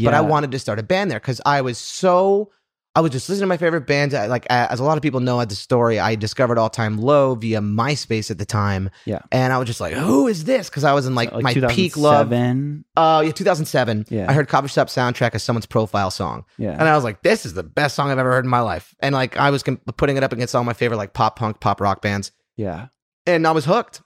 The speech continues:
Speaker 1: I listened to all their stuff, and it was really fun as I got to, like, you know, I, I would watch their videos and see them having such a good time on tour. And it's like, "Man, I could be doing that." It's like, I, I, I can't do that. And I, for classical music, I'm going into a, a, a, a practice facility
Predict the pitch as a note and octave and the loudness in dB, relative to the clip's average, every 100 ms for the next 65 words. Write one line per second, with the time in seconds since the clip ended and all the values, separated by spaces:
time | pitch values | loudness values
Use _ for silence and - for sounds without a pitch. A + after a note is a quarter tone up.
0 | _ _ _ _ _ _ D3 D3 D3 D#3+ | _ _ _ _ _ _ 0 2 4 4
1 | D#3 - D#3+ D3+ D3+ C3+ B2+ C#3 C3 D3+ | 4 2 2 2 0 -2 0 0 2 0
2 | C3+ D3+ D3 C3+ C3 B2+ B2 C3 C#3+ A2+ | 2 2 2 0 0 -2 -2 0 0 0
3 | A2+ C3 B2 C3 - D3+ C#3 G3 E3+ C3 | 0 -2 0 0 2 0 2 2 2 0
4 | A#2+ G#3 G#3 F#3 D#3+ D3 - C#3 C#3+ D#3 | -4 -2 0 0 -2 -4 -4 -2 -2 0
5 | D3+ C3+ B2 - _ _ - B2 A2+ - | 2 0 -2 -6 _ _ 0 0 0 2
6 | G#3 F#3+ C#3 C3 _ E3+ F3+ D3 B2 _ | 2 2 -2 -10 _ -6 -4 -4 -10 _
7 | _ _ D#3+ A3+ G3+ F3 C#3+ E3+ C3+ F2+ | _ _ -4 -2 0 0 2 0 0 -6
8 | E2 _ _ _ _ - - D#3+ F3+ F3 | -14 _ _ _ _ -8 -2 0 0 0
9 | F3+ D3+ - D#3+ D3 - G3+ G#3+ C3+ G3+ | -2 -2 -2 -4 -2 0 2 0 0 0
10 | F3+ C3 D#3+ D3+ - _ _ _ - D3+ | 2 0 -2 -4 -6 _ _ _ 2 4
11 | D3+ - - D#3 C3+ C#3+ G3+ F#3 - E3 | 4 0 0 0 0 0 0 0 0 0
12 | F#3+ D#3+ D3+ E3 C3 D#3 F3+ F3+ D3 C3+ | 0 0 -2 -2 0 2 2 2 2 0
13 | - C3+ A#2 - G#2 G2+ - - F3 F#3 | -2 0 0 0 0 -2 -4 -2 -2 -2
14 | C#3 B2 - B2 A#2 A2+ | -6 -4 -2 0 0 -4